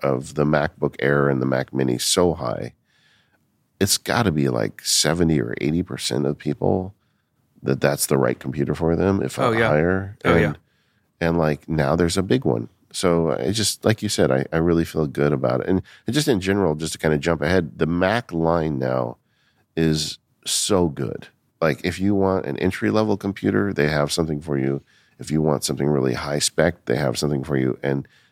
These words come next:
Speaker 1: there's overlap. You know,
Speaker 2: Mm-hmm.
Speaker 1: like, I was thinking with the new, uh, the studio, the Mac, the Mac Studios and the, the upper end Mac Mini, like, there's some overlap there. So you can kinda really decide where you wanna go.
Speaker 2: Yeah.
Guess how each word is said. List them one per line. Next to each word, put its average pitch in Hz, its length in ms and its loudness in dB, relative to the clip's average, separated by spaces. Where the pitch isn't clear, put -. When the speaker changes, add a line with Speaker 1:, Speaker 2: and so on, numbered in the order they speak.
Speaker 1:
there's 78 180 2
overlap. 87 600 0
You 80 100 -2
know, 78 80 2
Speaker 2:
Mm-hmm. 73 100 4
Speaker 1:
like, - 140 2
I 85 60 2
was 85 100 2
thinking 82 460 2
with 85 160 0
the 85 120 0
new, 78 520 2
uh, 57 200 -2
the 85 140 0
studio, 73 800 0
the 82 100 0
Mac, 82 380 0
the 73 380 2
Mac 80 200 0
Studios 71 560 2
and 76 360 0
the, 73 280 0
the 82 180 -2
upper 85 260 2
end 80 200 0
Mac 73 220 0
Mini, 85 480 0
like, 73 180 -4
there's 101 240 2
some 117 200 0
overlap 107 520 0
there. 67 160 0
So - 100 -2
you 107 160 2
can 104 140 -6
kinda 101 240 0
really 92 320 2
decide 76 540 0
where 76 160 0
you 73 140 2
wanna 69 260 0
go. 76 240 0
Speaker 2:
Yeah. 69 200 2